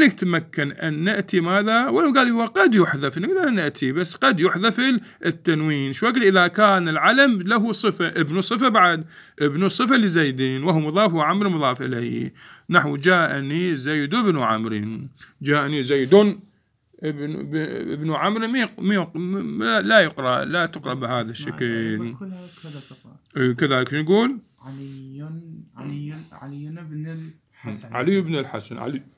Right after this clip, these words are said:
Speaker 1: علي بن الحسن نقول بدون تنوين.
Speaker 2: حسن بن، حسن بن
Speaker 1: آه،
Speaker 2: علي.
Speaker 1: حسن بن علي بدون تنوين.
Speaker 2: هذا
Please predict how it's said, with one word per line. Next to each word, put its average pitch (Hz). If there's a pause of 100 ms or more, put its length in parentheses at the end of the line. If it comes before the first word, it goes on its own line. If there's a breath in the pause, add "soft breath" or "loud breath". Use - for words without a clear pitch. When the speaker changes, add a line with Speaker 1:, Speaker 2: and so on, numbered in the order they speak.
(320)
Speaker 1:
علي 139
بن 123
الحسن 101
نقول 104
بدون 165
تنوين. 98 (120)
Speaker 2:
حسن 147
بن، 175 (160)
حسن 147 (220)
بن 185
Speaker 1:
آه، 113
Speaker 2:
علي. 117
Speaker 1:
حسن 147
بن 180
علي 104
بدون 131
تنوين. 117
Speaker 2:
هذا 147